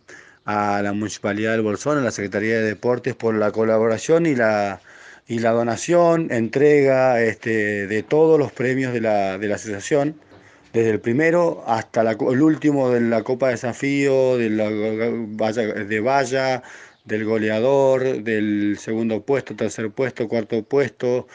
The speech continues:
todo, todo, eh, un agradecimiento a la municipalidad y, bueno, y a la asociación el agradecimiento de, este, poder haber entre todos los delegados haber cumplido la,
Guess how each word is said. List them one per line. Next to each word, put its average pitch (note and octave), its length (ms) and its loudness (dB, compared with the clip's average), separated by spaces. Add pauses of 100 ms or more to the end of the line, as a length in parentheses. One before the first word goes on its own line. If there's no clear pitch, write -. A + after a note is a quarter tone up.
(480)
todo, A2 360 4 (140)
todo, D#3+ 460 4 (340)
eh, A2 420 0
un B2 120 0
agradecimiento A#2+ 680 0
a A#2+ 40 0
la A#2 120 0
municipalidad B2 800 -2
y, A#2+ 200 -4
bueno, A#2+ 180 -2
y A2 60 -2
a G#2+ 60 0
la G#2+ 80 0
asociación A2+ 420 -4
el C#3+ 100 0
agradecimiento A#2+ 720 -2
de, C#3+ 360 -2 (600)
este, G#2+ 640 -4
poder A#2 320 0
haber B2 280 2
entre A#2 280 -2
todos C3+ 480 0
los G#2+ 140 -4
delegados A2+ 460 0
haber A2+ 220 0
cumplido A#2 560 -2
la, F#2+ 540 -4